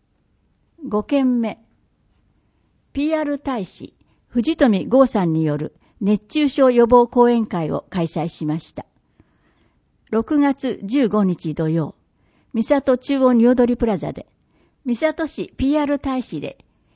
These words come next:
気象予報士の藤富剛さんを講師に招き、暑さを知ることで自分を守る、熱中症を予防しようをテーマに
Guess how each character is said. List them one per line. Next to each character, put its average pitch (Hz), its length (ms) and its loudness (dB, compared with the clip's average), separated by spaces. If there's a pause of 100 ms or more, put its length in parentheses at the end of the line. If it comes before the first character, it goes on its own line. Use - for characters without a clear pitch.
(160)
気 - 120 -4
象 320 260 -2
予 302 160 0
報 294 200 -6
士 - 180 -10
の 151 260 -8
藤 240 260 -6
富 285 280 0
剛 277 160 -2
さ 220 180 -4
ん 180 60 -2
を 160 80 -4
講 226 220 -4
師 185 160 -8
に 160 140 -4
招 160 280 -6
き、 - 220 -18 (1160)
暑 294 200 -4
さ 240 200 2
を 208 80 2
知 208 160 -6
る 220 140 -2
こ 220 140 -4
と 214 100 -4
で 185 160 -4
自 185 200 -4
分 240 300 2
を 226 60 0
守 208 380 -2
る、 - 60 -20 (440)
熱 202 220 -2
中 285 160 -2
症 254 280 2
を - 80 0
予 208 160 2
防 208 160 0
し 220 220 -6
よ 190 240 -2
う 208 60 -4
を 208 80 -4
テ 202 180 -4
ー 180 60 -4
マ 156 120 -4
に 151 160 -8